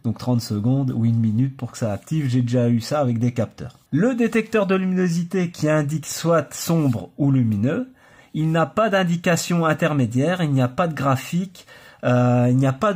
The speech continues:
plus de précision non plus. Donc c'est bien qu'il soit là, donc je l'ai mis dans les plus, mais aussi je le mets dans les moins.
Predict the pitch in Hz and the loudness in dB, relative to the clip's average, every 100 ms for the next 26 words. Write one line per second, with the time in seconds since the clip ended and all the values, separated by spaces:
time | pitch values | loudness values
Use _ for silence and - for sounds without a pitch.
0 | 170 - _ - 196 165 170 - 170 175 | -4 -14 _ -6 -4 -2 -2 -2 -4 -2
1 | 151 180 175 156 - 135 110 - 107 - | -2 0 0 0 0 -2 -2 -8 -8 -2
2 | 131 156 190 - 160 - 131 127 170 254 | -2 0 -4 -4 -6 0 2 4 2 2
3 | 147 113 123 131 151 139 127 117 - 240 | 0 0 2 0 2 2 2 0 -2 -6
4 | 254 151 202 240 165 139 196 185 156 147 | -4 -4 -4 -4 -4 -4 -2 -2 0 0
5 | 170 160 151 143 131 92 | 0 2 2 4 2 0